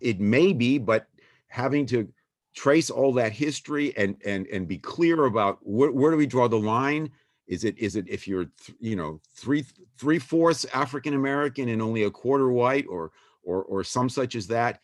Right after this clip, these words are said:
Where, where do we draw that line? Uh, what do we do with affluent blacks? Does Susan Rice deserve, uh, uh, some sort of recompense for her family's, uh, history of having been enslaved?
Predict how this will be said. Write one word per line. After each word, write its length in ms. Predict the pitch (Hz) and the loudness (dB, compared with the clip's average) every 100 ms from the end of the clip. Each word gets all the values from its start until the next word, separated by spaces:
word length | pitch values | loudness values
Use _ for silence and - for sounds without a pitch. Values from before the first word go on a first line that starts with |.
| _ _ | _ _
Where, 200 | 90 135 | 2 2
where 240 | - 113 | 4 2
do 80 | 143 | 4
we 100 | 135 | 2
draw 300 | 117 90 110 | 0 2 2
that 260 | 117 107 104 | 2 -2 -2
line? 500 | 95 101 117 127 127 _ _ _ _ | -2 -2 0 -2 -6 _ _ _ _
Uh, 260 | 87 92 90 87 _ _ - | -8 -4 -6 -8 _ _ 0
what 160 | 113 | 4
do 60 | 160 | 6
we 120 | 180 | 4
do 160 | 156 185 | 4 4
with 140 | 175 | 4
affluent 520 | 160 156 139 147 156 | 4 2 2 -2 -2
blacks? 340 | 131 151 104 - | 0 0 0 -4
Does 160 | 92 - | -8 -2
Susan 360 | 143 135 143 | -2 0 2
Rice 420 | 131 143 170 - | 4 4 0 -6
deserve, 600 | - 151 131 151 156 139 143 | -4 -4 -2 -2 -4 -8 -8
uh, 360 | 139 139 107 - | -6 -6 -8 -10
uh, 200 | 113 117 120 | -6 -4 -4
some 260 | - 143 | -4 -4
sort 260 | 131 151 147 | -4 -4 -4
of 160 | 131 | -2
recompense 600 | 131 131 147 147 160 160 - | -2 -2 -6 -8 -8 -8 -8
for 340 | 123 120 110 | -6 -4 -4
her 160 | 117 135 | -6 -4
family's, 640 | 143 143 147 147 139 - | -4 -4 -4 -4 -6 -8
uh, 60 | 117 | -8
history 380 | 127 135 147 143 | -6 -8 -8 -6
of 80 | |
having 260 | 131 127 139 | -6 -6 -4
been 140 | 135 | -4
enslaved? 540 | 139 131 135 147 170 | -6 -8 -6 -6 -8